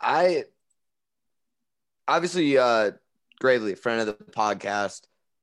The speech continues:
guy I, I have a lot of respect for after talking to him. But it's interesting, he's fighting another, you said jiu-jitsu player, but, uh, fighting another wrestler. Uh,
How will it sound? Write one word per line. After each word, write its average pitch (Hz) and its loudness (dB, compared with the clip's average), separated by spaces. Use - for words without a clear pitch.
guy 104 0
I, 98 -4
I 98 -4
have 95 -6
a 95 -6
lot 98 0
of 95 -4
respect 95 -8
for 95 -6
after 92 -10
talking 101 -6
to 98 -6
him. 90 -10
But 139 -2
it's 139 -10
interesting, 196 -4
he's 156 -4
fighting 208 -6
another, 165 0
you 156 -10
said 160 -2
jiu-jitsu 147 -4
player, 110 0
but, 104 -6
uh, 117 -2
fighting 180 0
another 151 0
wrestler. 120 -6
Uh, 101 -2